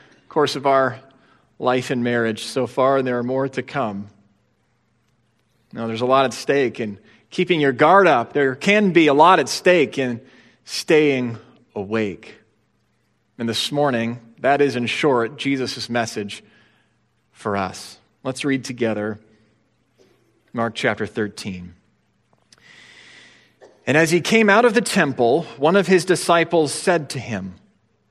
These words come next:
"Look, teacher, what wonderful stones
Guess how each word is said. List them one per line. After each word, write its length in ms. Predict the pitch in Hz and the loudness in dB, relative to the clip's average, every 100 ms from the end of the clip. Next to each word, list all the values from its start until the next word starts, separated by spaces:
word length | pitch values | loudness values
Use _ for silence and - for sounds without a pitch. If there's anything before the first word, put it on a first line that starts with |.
| _ - | _ 0
"Look, 260 | 226 - | 0 0
teacher, 520 | - 220 - 240 233 | -4 -2 0 4 6
what 340 | 208 175 180 160 | 4 4 4 2
wonderful 920 | 135 139 135 240 285 277 233 - 247 | -10 -6 2 2 2 2 0 2 0
stones 1160 | - - - - 208 233 190 127 107 98 - | 0 -6 -6 2 4 6 4 2 -4 -6 -12